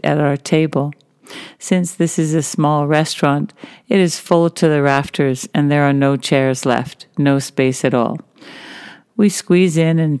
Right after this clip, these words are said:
share chairs and bump each other while we eat.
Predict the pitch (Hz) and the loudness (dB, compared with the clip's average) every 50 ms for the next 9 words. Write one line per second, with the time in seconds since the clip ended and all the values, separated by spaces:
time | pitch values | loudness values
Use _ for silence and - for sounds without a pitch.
0 | - _ - - - - 151 143 147 147 147 - - - 143 143 139 139 143 151 | -6 _ -12 -10 -2 0 2 2 2 0 -2 -2 0 0 2 2 2 0 0 -2
1 | 147 - 139 127 127 123 120 - 135 139 147 143 - 151 139 - - - 135 135 | -2 0 0 0 0 -2 0 0 0 2 2 0 -2 -4 -4 -2 0 0 2 2
2 | 139 143 139 139 139 131 127 131 131 - - 135 135 135 131 - - - | 2 0 0 2 2 2 2 2 0 0 0 0 0 -2 -4 -6 -14 -20